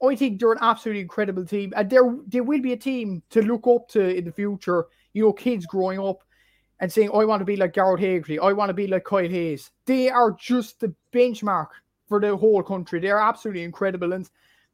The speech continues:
the way they've won games this year may not have been pretty. It may not have been perfection like they were last year. Like, that performance against Cork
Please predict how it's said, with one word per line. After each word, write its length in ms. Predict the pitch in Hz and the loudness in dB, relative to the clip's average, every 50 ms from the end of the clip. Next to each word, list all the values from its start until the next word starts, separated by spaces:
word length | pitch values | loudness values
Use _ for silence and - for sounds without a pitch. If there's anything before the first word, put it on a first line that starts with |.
| _ _ _ _ _ _ _ _ _ _ _ _ _ _ | _ _ _ _ _ _ _ _ _ _ _ _ _ _
the 100 | - 233 | -2 0
way 340 | 226 226 240 269 277 277 269 | 0 0 0 0 0 0 0
they've 180 | 254 262 240 196 | 0 0 0 2
won 240 | 247 262 254 247 | 2 2 2 0
games 320 | 208 240 247 247 240 208 - | 0 -2 -2 -2 -2 -2 -4
this 160 | 240 220 - | -6 -6 0
year 160 | 233 233 214 | 2 2 2
may 280 | 202 202 214 254 262 262 | 2 0 -2 0 0 2
not 180 | 269 269 254 | 2 2 0
have 80 | 240 226 | 0 0
been 160 | 226 247 214 | -4 -4 -4
pretty. 360 | - - 254 247 190 208 202 | -4 -4 -4 -2 -2 -4 -6
It 220 | 175 196 196 185 190 | -2 -2 -4 -2 -2
may 240 | 196 247 262 262 254 | -2 -2 -2 -2 0
not 220 | 254 254 247 202 | 0 -2 -2 -2
have 120 | 233 220 | -4 -2
been 200 | - 233 220 202 | -2 -2 -2 -2
perfection 640 | - - _ - - 247 247 240 247 - - 208 190 | -6 -14 _ -2 4 6 6 6 4 -2 -6 -4 -2
like 220 | 208 226 220 202 - | 0 0 0 0 0
they 180 | 214 208 190 180 175 | -2 -2 -2 -6 -10
were 220 | 185 190 202 202 202 | -4 -2 -2 0 2
last 340 | 208 208 202 202 - - | 2 2 2 0 -2 -4
year. 80 | 190 185 | -6 -4
Like, 200 | 196 202 196 - | -4 -4 0 2
that 180 | 240 226 233 233 - _ _ | 2 2 2 0 -6 _ _
performance 380 | - 208 202 226 226 220 196 - | -10 -4 -2 0 -2 -2 -4 -6
against 180 | 196 190 190 | -8 -8 -6
Cork 400 | - - 226 220 214 202 208 - | 0 2 4 4 4 2 0 -2